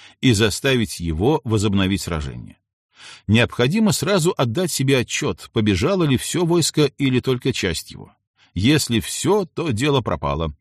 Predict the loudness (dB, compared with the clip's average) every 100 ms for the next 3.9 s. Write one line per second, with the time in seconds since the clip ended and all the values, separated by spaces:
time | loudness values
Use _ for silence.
0 | _ -6 0 2 2 -2 -2 -2 -2 -4
1 | -10 -20 -8 2 4 4 2 0 0 0
2 | 0 0 -2 -4 -4 -4 -2 -4 -2 -4
3 | -2 -2 0 -2 -2 -6 -6 -10 -14